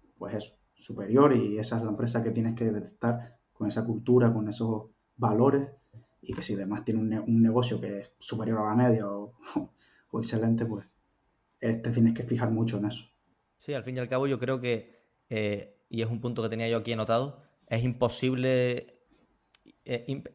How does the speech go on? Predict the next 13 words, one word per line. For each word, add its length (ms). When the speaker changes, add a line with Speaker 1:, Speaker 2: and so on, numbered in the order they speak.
Speaker 2:
es 140
imposible 400
empezar 340
por, 280
por 160
lo 140
cuantitativo 600
antes 200
de 60
lo 120
cualitativo. 560
O 80
sea, 420